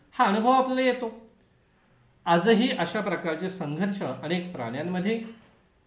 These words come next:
येताना आपल्याला दिसून येतात, कारण तिथे स्पर्धा असल्याचं आपल्याला दिसतं.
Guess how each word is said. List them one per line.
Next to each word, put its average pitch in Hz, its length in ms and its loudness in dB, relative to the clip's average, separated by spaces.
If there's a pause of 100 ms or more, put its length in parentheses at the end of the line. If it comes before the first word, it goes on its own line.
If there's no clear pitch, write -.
(220)
येताना 151 540 -2
आपल्याला 139 300 -8
दिसून 123 260 -6
येतात, 175 240 -4 (120)
कारण 147 220 -4
तिथे 220 200 -8
स्पर्धा 147 640 -2 (400)
असल्याचं 123 420 -12
आपल्याला 139 260 -10
दिसतं. - 380 -8